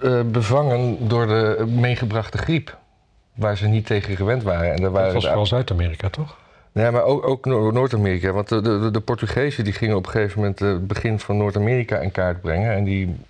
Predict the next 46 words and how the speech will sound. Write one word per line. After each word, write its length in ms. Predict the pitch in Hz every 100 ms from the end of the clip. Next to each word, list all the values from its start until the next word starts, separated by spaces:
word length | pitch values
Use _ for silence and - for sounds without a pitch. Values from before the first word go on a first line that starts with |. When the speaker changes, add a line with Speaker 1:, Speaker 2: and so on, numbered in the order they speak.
| -
Speaker 1:
schreven 500 | - 107 98 98 87
in 100 | 98
hun, 240 | 95 92
eh, 420 | 92 87 80 80
ge-, 320 | 82 - - -
geschriftjes 760 | - - - 120 - 98 - - - - - - - _ -
dat 200 | 98 -
het, 220 | 95 -
eh, 160 | 104 95
de, 100 | 76
op 160 | 80
de 80 | - -
kust 340 | 127 110 -
allemaal 520 | 101 110 107 107 95
druk, 440 | 110 110 147 - - 101
druk 260 | 98 123 143
uitzag 600 | 107 120 - 117 107 -
met 280 | 117 110 -
mensen, 480 | 123 143 - - 120
veel 240 | - 139
bewoning. 600 | 120 107 120 127 123 127 - - - - -
En 140 | -
tweehonderd 500 | 101 123 117 110 110
jaar 180 | 104 104
later 460 | 107 113 110 110 104 -
kwamen, 600 | - 110 104 101 101 98
kwamen 280 | 110 101 98
de 60 |
Engelsen 540 | 101 110 127 113 123 107
en 100 | 113
daar 100 | 110
was 180 | 104 98
helemaal 280 | 117 110
niets 240 | 110 135 -
meer 140 | 131
van 160 | 113 117
over. 340 | 117 110 -
Dus 240 | 90 92 -
de, 160 | 98 92
de 100 | 98
Portugezen 580 | 107 104 101 120 110 110
hebben 180 | 95
gewoon 220 | 92 98 98
de 60 |
griep 240 | 92 123 135
gebracht. 520 | 98 87 101 -